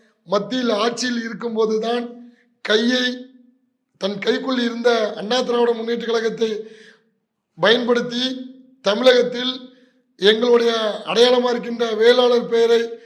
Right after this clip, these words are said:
மாற்று சமூகத்திற்கு வழங்க அரசாணை பிறப்பித்தது. தற்போது பாரதிய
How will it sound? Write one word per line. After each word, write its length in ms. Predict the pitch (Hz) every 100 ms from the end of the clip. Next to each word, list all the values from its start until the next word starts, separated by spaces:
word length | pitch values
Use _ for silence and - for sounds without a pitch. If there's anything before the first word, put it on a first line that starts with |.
| -
மாற்று 360 | - 208 233 254
சமூகத்திற்கு 680 | 233 240 240 233 196 - 233 214 214 -
வழங்க 340 | 180 226 240 240 240 240
அரசாணை 420 | 220 240 240 233 196
பிறப்பித்தது. 480 | 220 220 196 190 170 - - - _ -
தற்போது 540 | 208 240 254 269 254 262 - - - - -
பாரதிய 340 | 185 240 254